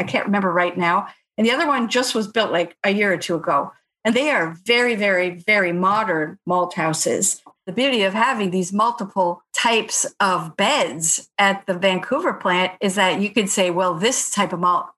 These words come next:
is best made in that bed, and this other type of malt is best made in a different type of bed." So we can pick and choose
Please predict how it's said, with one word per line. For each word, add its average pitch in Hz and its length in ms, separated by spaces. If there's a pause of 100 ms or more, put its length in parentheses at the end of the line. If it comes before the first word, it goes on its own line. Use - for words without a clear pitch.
(100)
is 185 220
best 208 300
made 185 220
in 170 160
that 233 340
bed, 165 240
and 175 200
this 185 320
other 247 160
type 180 160
of 170 80
malt 175 240
is 175 80
best 180 340
made 180 200
in 175 100
a 175 80
different 190 400
type - 240
of 156 160
bed." 170 220
So - 160
we 240 80
can 196 160
pick 220 240
and 180 100
choose - 560